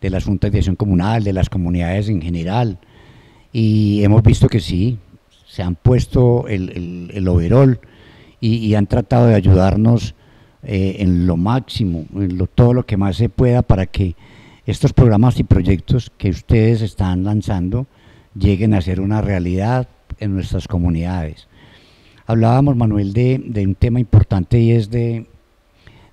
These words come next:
de la situación que realmente ustedes vienen ejerciendo o, eh, o vienen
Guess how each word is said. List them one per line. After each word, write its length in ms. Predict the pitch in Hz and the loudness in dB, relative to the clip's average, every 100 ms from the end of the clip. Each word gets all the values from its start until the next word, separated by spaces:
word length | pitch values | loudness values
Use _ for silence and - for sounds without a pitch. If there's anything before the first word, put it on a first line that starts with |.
| - | -6
de 120 | 98 | -4
la 120 | 92 | -4
situación 560 | - 101 92 - 101 92 | -4 0 0 2 -2 0
que 420 | 113 117 117 120 | 0 0 0 -2
realmente 960 | 120 98 95 95 107 117 98 120 117 113 | -6 -4 -2 -2 -2 -2 -2 -2 -2 -4
ustedes 680 | - - - 101 107 113 - _ - - - | -10 -6 2 4 4 0 -6 _ -20 -20 -20
vienen 560 | 107 113 117 110 120 110 - - | 0 4 4 4 2 0 -8 -8
ejerciendo 880 | 104 92 87 - 110 107 110 120 113 | -6 -4 -4 0 2 2 0 -4 -4
o, 340 | 92 90 90 | -4 -2 -2
eh, 120 | 90 | -2
o 140 | 90 95 | -2 0
vienen 500 | 92 101 101 120 | 0 0 0 0